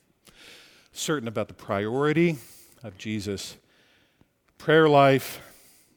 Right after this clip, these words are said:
the priority he placed on prayer, and about the importance of the twelve as ones who were prayerfully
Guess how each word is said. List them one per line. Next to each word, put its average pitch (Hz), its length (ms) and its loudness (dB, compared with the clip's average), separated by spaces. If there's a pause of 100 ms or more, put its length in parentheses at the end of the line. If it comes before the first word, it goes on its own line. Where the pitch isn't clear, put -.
(180)
the - 60 -20
priority 117 540 -6
he 107 100 -8
placed 110 400 -6
on 92 160 -14
prayer, 120 480 -4 (400)
and 131 120 -6
about 160 320 -4
the 175 80 -4
importance 143 560 -8
of 139 100 -10
the 135 60 -16
twelve 139 560 -10 (540)
as 127 220 -10
ones 135 200 -6
who 143 80 -10
were 120 120 -8
prayerfully 135 540 -6